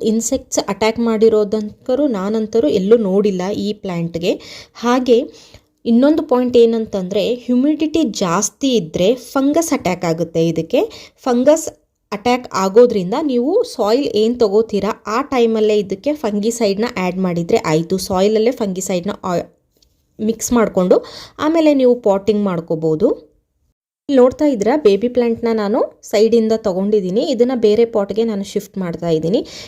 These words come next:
ಈ ರೀತಿಯಾಗಿ ನೀವು ಮಾಡ್ಕೋಬಹುದು ಬೇಬಿ ಪ್ಲಾಂಟ್ ಜಾಗ ಇಲ್ಲ ಅಂತಂದ್ರೆ. ಅಥವಾ ಫುಲ್ಲು ಈಗ ನಾನು ಏನ್ ತೋರಿಸಿದ್ದೀನಿ ನನ್ನ ಪಾಟಲ್ಲಿ ಇನ್ನೂ ಒಂದ್ ಸ್ವಲ್ಪ ಜಾಗ ಇರೋದ್ರಿಂದ ನಾನು ಬರೀ ಬೇಬಿ ಪ್ಲಾಂಟ್‌ನ ತೆಗೆದು ಬೇರೆ ಪಾಟ್‌ಗೆ ಹಾಕ್ತಾ ಇದ್ದೀನಿ. ಇಲ್ಲಾಂದ್ರೆ ಇದನ್ನ ಫುಲ್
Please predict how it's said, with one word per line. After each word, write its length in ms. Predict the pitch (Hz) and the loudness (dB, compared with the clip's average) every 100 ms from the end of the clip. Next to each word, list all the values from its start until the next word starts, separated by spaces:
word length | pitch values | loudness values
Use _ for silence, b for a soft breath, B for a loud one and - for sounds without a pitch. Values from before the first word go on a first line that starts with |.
| B | B
ಈ 100 | 269 330 | 2 4
ರೀತಿಯಾಗಿ 560 | 302 277 262 240 233 269 | 4 4 2 2 2 0
ನೀವು 300 | 240 220 262 | 2 2 2
ಮಾಡ್ಕೋಬಹುದು 680 | 269 190 208 220 185 180 220 | 0 -2 0 0 0 2 2
ಬೇಬಿ 280 | 196 175 202 | 2 0 -2
ಪ್ಲಾಂಟ್ 280 | 202 196 | -2 -2
ಜಾಗ 260 | 175 170 180 202 | 0 0 2 0
ಇಲ್ಲ 200 | 175 175 175 | 0 -4 -4
ಅಂತಂದ್ರೆ. 460 | 165 165 160 233 | -4 -4 -2 -2
ಅಥವಾ 300 | 320 - 311 392 B B B | -2 0 0 -2 B B B
ಫುಲ್ಲು 340 | - 302 311 247 | 2 4 6 6
ಈಗ 180 | 233 226 | 4 0
ನಾನು 220 | 226 214 | -2 -2
ಏನ್ 180 | 220 247 | -2 0
ತೋರಿಸಿದ್ದೀನಿ 460 | 240 208 233 226 240 | 0 -2 -2 -2 0
ನನ್ನ 200 | 226 202 | -4 -4
ಪಾಟಲ್ಲಿ 480 | 202 196 214 226 240 | -2 -2 0 0 0
ಇನ್ನೂ 180 | 226 277 | 0 -2
ಒಂದ್ 100 | 285 | -2
ಸ್ವಲ್ಪ 240 | 247 240 214 | -2 0 0
ಜಾಗ 260 | 208 185 226 | 0 0 2
ಇರೋದ್ರಿಂದ 480 | 220 202 190 190 196 370 | 2 2 -2 -2 -2 -2
ನಾನು 300 | 277 208 240 480 B B B | -2 -2 -2 -2 B B B
ಬರೀ 200 | 214 240 | 2 4
ಬೇಬಿ 320 | 294 226 208 233 | 6 6 6 0
ಪ್ಲಾಂಟ್‌ನ 380 | 233 220 214 | -2 -4 -6
ತೆಗೆದು 340 | 208 196 214 285 | -8 -4 -4 -2
ಬೇರೆ 280 | 214 190 208 - _ _ _ - | -2 -4 -6 -8 _ _ _ 0
ಪಾಟ್‌ಗೆ 400 | 196 202 208 262 | 2 2 2 2
ಹಾಕ್ತಾ 420 | 220 185 - 196 | 0 -6 -6 -4
ಇದ್ದೀನಿ. 300 | 175 170 233 | -2 -2 -2
ಇಲ್ಲಾಂದ್ರೆ 420 | 247 247 247 285 | 0 0 0 0
ಇದನ್ನ 240 | 247 226 294 | 2 0 0
ಫುಲ್ 260 | 285 277 | 0 2